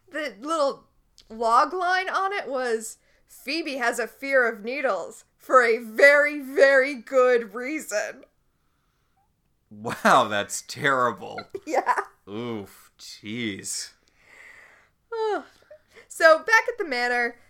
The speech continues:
Speaker 2: Uh, Prue thinks that Jack, Lachlan Monroe, uh, the kind of jackass, he was like a swapper guy who got rich off swapping and now he wants to work at the auction house.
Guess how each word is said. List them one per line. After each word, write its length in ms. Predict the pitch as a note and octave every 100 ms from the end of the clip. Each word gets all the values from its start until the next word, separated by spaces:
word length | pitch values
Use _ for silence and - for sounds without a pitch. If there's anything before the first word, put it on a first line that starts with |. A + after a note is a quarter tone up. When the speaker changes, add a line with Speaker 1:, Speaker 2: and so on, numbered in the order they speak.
| _ _ _ _ _ _ _ _ _ -
Speaker 2:
Uh, 160 | A#2
Prue 300 | - - F#3 F#3+
thinks 380 | D#3+ D3 - -
that 220 | A2 G2+
Jack, 560 | A#2+ A#2+ G2+ G2+ - - - -
Lachlan 440 | F2+ - G2 F#2
Monroe, 500 | F#2 F2+ F2 C#2+ E2+ - - - - - G#2
uh, 300 | G2 F#2 F2+ F2+ - G2+ F#2+
the 180 | G#2 G2+ -
kind 280 | A#2 A2 G#2
of 100 | G2+ - -
jackass, 1160 | G#2+ G2+ G#2 - G#2+ G#2 G2+ G2 - - - -
he 160 | - G#2+
was 260 | G#2+ G2
like 240 | G#2 G2 G2+
a 320 | F#2+ F#2+ F2+
swapper 1000 | - - - A2 G#2+ G#2 - G#2+ G#2 F#2
guy 400 | G#2+ G2+ G2+ G2+
who 80 | G2+
got 280 | G2+ G2 G2
rich 260 | G2 F#2+ G2+
off 160 | F#2+
swapping 560 | - G2 F#2+ F#2 G2 F#2+
and 80 | F#2+
now 180 | F#2
he 60 | F#2+
wants 280 | F#2 F#2 -
to 100 | F#2+
work 260 | F#2 F#2 F2+
at 140 | -
the 260 | F2+ F2+ F2+
auction 360 | F#2 F2 F#2+
house. 280 | F2+ F#2+